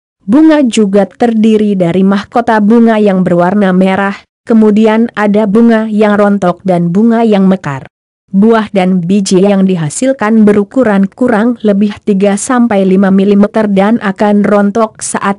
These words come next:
disentuh. Daun ketumbar yang bisa tumbuh di dataran rendah atau tinggi ini memiliki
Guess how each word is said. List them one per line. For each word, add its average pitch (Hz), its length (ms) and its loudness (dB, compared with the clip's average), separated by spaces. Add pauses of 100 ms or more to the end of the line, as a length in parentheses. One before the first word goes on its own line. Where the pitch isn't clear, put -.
disentuh. 175 640 -4 (400)
Daun 208 400 2
ketumbar 269 560 2
yang 202 320 0
bisa 170 240 -4
tumbuh 254 480 0
di 220 160 0
dataran 185 560 -2
rendah 208 400 0
atau 180 320 -4
tinggi 208 400 0
ini 262 400 4
memiliki 233 640 2